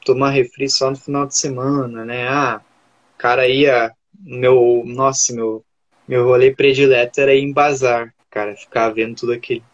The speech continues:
aquilo de brinquedo e coisa, né? Ficava sonhando com, com ter, sei lá, um quarto de brinquedo, assim. E, então, tipo, eu sempre cresci com essa consciência de que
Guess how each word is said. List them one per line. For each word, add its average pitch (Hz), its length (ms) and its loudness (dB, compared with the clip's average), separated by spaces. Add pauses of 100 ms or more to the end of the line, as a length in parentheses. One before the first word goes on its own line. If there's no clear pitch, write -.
aquilo 123 240 -8
de 117 120 -14
brinquedo 117 760 -2
e 110 60 -6
coisa, 120 480 -4
né? 117 260 -12 (280)
Ficava 110 480 -2
sonhando 127 760 -6
com, 113 200 -14 (200)
com 117 160 -12
ter, 117 160 -2
sei 120 160 -4
lá, 117 100 0
um 117 100 -10
quarto 117 360 -4
de 113 120 -6
brinquedo, 117 480 -6
assim. 117 280 -14 (1080)
E, 131 520 2
então, 160 380 -2
tipo, 160 600 4 (400)
eu 147 80 -6
sempre 160 440 -2 (180)
cresci 170 500 0
com - 160 -4
essa 165 220 0
consciência 165 760 -2
de 165 180 -2
que 139 560 -4